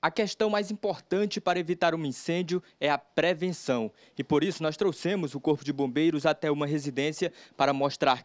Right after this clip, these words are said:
cada cuidado que uma família deve ter. Conversamos com o Tenente Janderson Lopes, acostumado com esse tipo de ocorrência. Ele explicou sobre a prevenção nos objetos mais vulneráveis, como fogão.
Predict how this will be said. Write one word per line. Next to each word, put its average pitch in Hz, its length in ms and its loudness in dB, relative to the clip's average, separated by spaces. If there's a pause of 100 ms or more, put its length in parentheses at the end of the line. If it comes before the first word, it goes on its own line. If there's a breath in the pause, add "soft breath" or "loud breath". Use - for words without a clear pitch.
cada 151 240 0
cuidado 156 580 0 (240 soft breath)
que - 80 -10
uma 120 160 2
família 131 400 0
deve 123 220 -2
ter. 123 300 -4 (300)
Conversamos 226 600 4
com 247 140 4
o 226 60 4
Tenente 220 540 6
Janderson 220 460 4
Lopes, 135 560 2 (160 loud breath)
acostumado 180 760 4
com 160 120 4
esse 151 160 0
tipo 147 280 2
de 151 80 4
ocorrência. 123 680 4 (160)
Ele 127 180 6
explicou 180 680 4
sobre 156 500 6
a 151 60 4
prevenção 170 680 4
nos 170 160 6
objetos 165 760 6
mais 165 240 6
vulneráveis, 160 920 6
como 160 460 6
fogão. 156 680 6